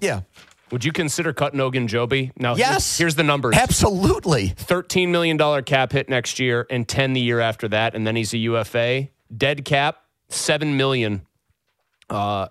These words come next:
Speaker 2: next year, three point five the year after that. I think that they probably need to be done with that experiment. He disappeared, and I, I, I hate saying that because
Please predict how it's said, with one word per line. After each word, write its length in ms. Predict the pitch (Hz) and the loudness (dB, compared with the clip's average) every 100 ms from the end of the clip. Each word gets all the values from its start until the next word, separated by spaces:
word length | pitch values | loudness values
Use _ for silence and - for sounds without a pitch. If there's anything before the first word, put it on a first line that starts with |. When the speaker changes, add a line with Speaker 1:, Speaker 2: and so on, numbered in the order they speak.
| _ | _
Speaker 2:
next 360 | 110 117 113 - | -6 -4 -4 -4
year, 340 | 113 104 95 - _ _ | -2 -2 -4 -10 _ _
three 460 | - - 143 139 143 | -14 -6 -2 0 -2
point 320 | - 135 113 | -4 -4 -4
five 320 | - 117 113 | -4 -2 -2
the 80 | 107 | -4
year 180 | 101 98 | -4 -2
after 300 | 90 - - | -4 -8 -12
that. 220 | - - _ _ _ _ | -14 -14 _ _ _ _
I 300 | 120 139 139 | -4 -2 -2
think 420 | 120 - 139 117 - | -6 -6 -4 -4 -4
that 300 | 107 - - | -8 -6 -6
they 100 | 101 | -4
probably 420 | - 110 104 104 | -2 -2 -2 -2
need 200 | 101 95 | -2 -4
to 60 | |
be 120 | 95 101 | -6 -4
done 200 | 98 98 | -4 -4
with 100 | 92 | -4
that 160 | 92 | -4
experiment. 560 | 90 - 98 92 90 82 | -4 -6 -4 -4 -4 -4
He 100 | 117 | -6
disappeared, 680 | 110 110 110 - 90 90 80 - | -4 -4 -4 -6 -6 -6 -8 -10
and 140 | 107 98 | -8 -4
I, 160 | 104 - | -6 -4
I, 180 | 113 120 110 | -4 -4 -2
I 200 | 127 127 | -2 0
hate 260 | 131 147 | -2 -2
saying 500 | - - 143 156 151 | -4 -2 0 0 0
that 320 | 151 151 147 _ _ _ _ _ _ - | 0 0 -2 _ _ _ _ _ _ -6
because 1000 | 139 - - 135 131 123 120 113 - - | -4 -2 0 0 2 0 -2 -4 -6 -8